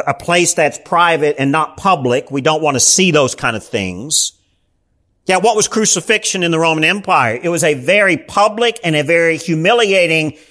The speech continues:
agonizing death. And that's the image that Jesus says here in verse twenty-four. You must deny, let him deny himself and take up his cross. Public humiliation of the death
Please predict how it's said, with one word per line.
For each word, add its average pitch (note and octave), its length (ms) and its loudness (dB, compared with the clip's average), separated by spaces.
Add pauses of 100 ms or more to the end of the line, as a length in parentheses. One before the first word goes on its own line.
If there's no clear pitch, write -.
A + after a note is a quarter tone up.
(180)
agonizing E3 920 -2
death. B2+ 540 -2
And D#3+ 120 0
that's F3+ 200 0
the G#3+ 180 2
image A#3+ 200 -2
that A3 120 0
Jesus G3 380 0
says G#3+ 320 2
here F3 260 2
in D#3+ 100 0
verse E3+ 200 0
twenty-four. F3 680 0 (240)
You F3 140 2
must F#3 260 2
deny, F3 480 0 (200)
let G#3+ 200 2
him G3 160 -2
deny F#3+ 380 2
himself G#3 540 0
and E3 220 -2
take A#3+ 380 -2
up G3 240 0
his F3+ 240 0
cross. - 960 -2 (1500)
Public - 680 -4 (380)
humiliation D#3+ 1300 0 (800)
of C3+ 180 0
the A#2+ 80 0
death G#2+ 760 -2